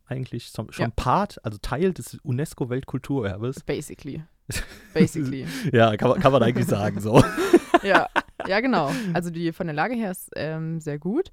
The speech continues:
Speaker 2: aber es ist keine klassische Studentenbar, darauf kommen wir später noch ein bisschen
Speaker 1: Nee,
Speaker 2: zurück.
Speaker 1: nee, es ist schon Irish Pub durch
Speaker 2: Ja,
Speaker 1: und
Speaker 2: genau,
Speaker 1: durch.
Speaker 2: genau, ja. Und, äh, deswegen, also ich war da schon ein paar Mal, eben auch mit meiner Mom mal. <laughs>
Speaker 1: Mhm.
Speaker 2: Ähm, und die fand sehr cool.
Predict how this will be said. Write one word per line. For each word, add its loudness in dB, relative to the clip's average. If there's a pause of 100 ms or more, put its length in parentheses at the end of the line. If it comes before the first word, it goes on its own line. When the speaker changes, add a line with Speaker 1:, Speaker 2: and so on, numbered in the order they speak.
(360)
Speaker 2:
aber 0
es -6
ist -14 (220)
keine -2
klassische -12
Studentenbar, -8
darauf -6
kommen -12
wir -8
später -10
noch -8
ein -8
bisschen -4
Speaker 1:
Nee, -16
Speaker 2:
zurück. -10
Speaker 1:
nee, -2
es -8
ist -6
schon 0
Irish -2
Pub -8 (360)
durch 0
Speaker 2:
Ja, 2
Speaker 1:
und 0
Speaker 2:
genau, 0
Speaker 1:
durch. -2 (100)
Speaker 2:
genau, -6 (220)
ja. -4 (300)
Und, -4
äh, 0
deswegen, -6
also -6
ich -10
war 0
da -2
schon -6
ein -6
paar -8
Mal, -6
eben -8
auch -12
mit -10
meiner -10
Mom -2
mal. -2 (180)
<laughs> -12
Speaker 1:
Mhm. 0 (300)
Speaker 2:
Ähm, 0
und -8
die -8
fand -14
sehr -10
cool. -2